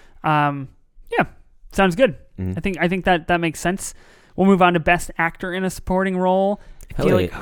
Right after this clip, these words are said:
Speaker 1: whew, I feel like this one's tougher.
Speaker 2: Oh.
Speaker 1: This one's tougher for me. Sacha Baron Cohen,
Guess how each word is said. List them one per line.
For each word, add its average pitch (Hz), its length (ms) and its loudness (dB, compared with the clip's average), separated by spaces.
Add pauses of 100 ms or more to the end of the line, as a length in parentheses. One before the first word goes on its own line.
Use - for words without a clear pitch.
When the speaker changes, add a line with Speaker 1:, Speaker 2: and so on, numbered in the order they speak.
Speaker 1:
whew, 190 160 -8
I 156 60 -10
feel 185 140 -4
like 185 100 -4
this 175 160 -6
one's 160 180 -4
tougher. - 680 -4
Speaker 2:
Oh. - 140 -20
Speaker 1:
This - 140 -14
one's 214 120 -6
tougher 170 260 -2
for 160 120 -10
me. 139 260 -8 (600)
Sacha 190 280 2
Baron 220 200 2
Cohen, 196 360 4